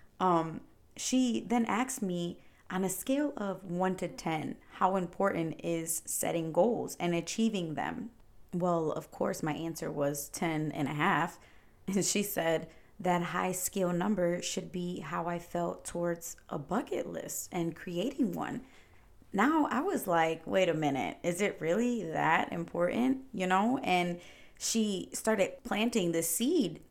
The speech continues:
inside of me that I'm like, "You know what? I probably should start watering this seed immediately." And so I did.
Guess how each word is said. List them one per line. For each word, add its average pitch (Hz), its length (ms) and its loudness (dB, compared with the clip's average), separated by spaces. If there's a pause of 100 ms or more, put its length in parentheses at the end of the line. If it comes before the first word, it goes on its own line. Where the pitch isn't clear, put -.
(120)
inside 175 400 2
of 165 140 0
me 170 260 2
that 160 140 -2
I'm 190 180 0
like, 190 220 0
"You 220 80 4
know 233 60 4
what? 240 280 4
I 320 500 0
probably 240 540 2
should 196 280 -4
start 190 440 4 (100)
watering 170 520 4
this 160 180 2
seed 151 420 0
immediately." 151 1040 0 (320)
And 220 320 6
so 240 260 4
I 226 140 4
did. 202 540 0